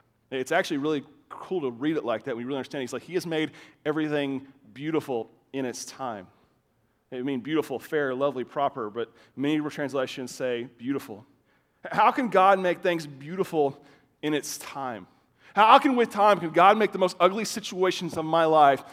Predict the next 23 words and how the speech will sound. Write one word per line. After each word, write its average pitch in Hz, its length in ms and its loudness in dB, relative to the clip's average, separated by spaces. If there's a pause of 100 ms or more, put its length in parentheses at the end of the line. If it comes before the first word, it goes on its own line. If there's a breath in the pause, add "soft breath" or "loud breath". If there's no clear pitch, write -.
(140)
something 185 500 -2
beautiful 160 500 -2
in 131 100 -4
retrospect, 139 600 -4
what's 127 160 -12
going 123 200 -8
on? 117 220 -6 (220 loud breath)
Think 240 140 2
about 220 260 6
this. 196 220 4 (200 loud breath)
What, 185 340 -8 (140)
um, 147 420 2 (540)
what 233 220 6
season 220 540 -4
of 175 180 4
your 170 160 2
life 165 300 4
did 147 120 -12
you 143 80 -8
grow 143 240 0
the 139 100 -4
most 123 380 -6
in? 98 160 -16